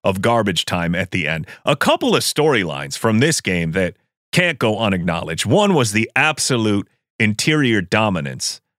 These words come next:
against the Washington Wizards, a game in which the Cavaliers scored seventy-eight points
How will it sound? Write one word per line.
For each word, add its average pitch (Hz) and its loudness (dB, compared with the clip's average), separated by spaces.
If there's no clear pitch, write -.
against 104 0
the 98 2
Washington 92 0
Wizards, 82 -4
a 92 -4
game 131 0
in 131 0
which 120 -2
the 113 -6
Cavaliers 104 0
scored 107 -2
seventy-eight 147 -2
points - -2